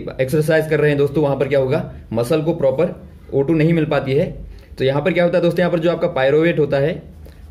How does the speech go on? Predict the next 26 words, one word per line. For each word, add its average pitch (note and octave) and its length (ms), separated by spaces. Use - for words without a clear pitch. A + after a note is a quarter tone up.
pyruvate D3 340
होता D3+ 160
है C#3+ 40
दोस्तों, C#3+ 280
तो C#3+ 60
ये D3 120
क्या F3+ 160
करता F3+ 220
है E3+ 60
दोस्तों, E3+ 320
ये D3 140
यहाँ F3 200
पर E3+ 120
एक E3 120
प्रकार D#3 240
से D#3 120
lactate D#3+ 600
के E3+ 120
form C#3+ 260
में D#3+ 140
convert C3+ 280
हो B2+ 80
जाता A2+ 240
है। G2+ 140
Pyruvate C#3 400
दोस्तों C#3+ 300